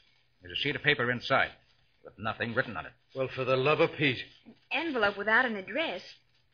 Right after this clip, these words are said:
Speaker 3: A letter with nothing written on it. But what does that mean?
Speaker 1: I wish I knew.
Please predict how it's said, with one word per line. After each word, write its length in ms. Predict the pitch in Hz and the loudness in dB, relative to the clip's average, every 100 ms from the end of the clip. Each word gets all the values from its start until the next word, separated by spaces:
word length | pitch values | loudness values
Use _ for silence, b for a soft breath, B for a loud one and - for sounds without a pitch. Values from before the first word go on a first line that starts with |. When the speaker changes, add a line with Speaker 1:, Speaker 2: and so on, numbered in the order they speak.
| _ _ - | _ _ -6
Speaker 3:
A 40 | |
letter 220 | - 294 | -2 2
with 140 | 226 226 | 2 2
nothing 340 | 294 302 233 | 2 2 0
written 300 | 349 440 277 | 0 0 2
on 160 | 190 247 | 2 2
it. 100 | 392 - _ 262 | -2 -8 _ -4
But 100 | - - _ _ _ - 233 233 | -4 -8 _ _ _ -20 -20 -18
what 260 | 233 240 | -10 -8
does 120 | 277 247 | -6 -6
that 140 | 269 | -4
mean? 440 | 294 415 294 165 98 | -4 -6 -8 -10 -8
Speaker 1:
I 20 | |
wish 180 | 104 104 | -4 0
I 140 | 107 | 0
knew. 280 | 107 147 131 | 2 2 0